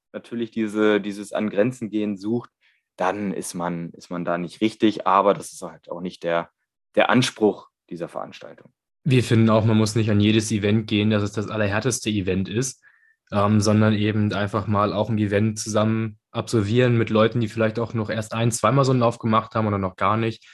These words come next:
Speaker 2: und sehr viel Spaß dabei haben sollen und dann einfach auch mal genießen, dass man mit den anderen zusammen da Zeit verbringt und eben auch Spaß hat. Dafür ist es
Speaker 1: Ja.
Speaker 2: wirklich der perfekte Lauf und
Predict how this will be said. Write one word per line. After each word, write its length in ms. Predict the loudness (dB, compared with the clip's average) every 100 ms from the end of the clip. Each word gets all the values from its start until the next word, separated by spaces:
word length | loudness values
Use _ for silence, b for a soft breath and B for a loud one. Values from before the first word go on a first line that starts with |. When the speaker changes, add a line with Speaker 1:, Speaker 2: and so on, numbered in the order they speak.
| b
Speaker 2:
und 120 | -2 2
sehr 180 | 2
viel 120 | 2 -2
Spaß 380 | -2 -2 0
dabei 280 | -2 0 0
haben 260 | 0 -2 -4
sollen 440 | -2 -2 -4 -10 b b
und 160 | -2 2
dann 120 | 2
einfach 300 | 2 0 -2
auch 200 | -2 0
mal 140 | 0
genießen, 460 | 2 2 2 0 -2
dass 140 | -2
man 80 | -2
mit 100 | -2
den 120 | -2
anderen 220 | -2 -2 -4
zusammen 320 | -2 -2 -2
da 100 | -4
Zeit 300 | -4 -4 -4
verbringt 340 | -4 0 0
und 80 | 0
eben 180 | -2 -4
auch 220 | -6 -6
Spaß 400 | -6 -2 -2 -2
hat. 160 | -8 -10 b b _
Dafür 300 | 0 2 2
ist 60 | 2
es 100 | 0
Speaker 1:
Ja. 60 |
Speaker 2:
wirklich 200 | -2 0
der 120 | 0
perfekte 420 | 0 0 -2 0 2
Lauf 360 | 4 2 0
und 360 | -2 0 -2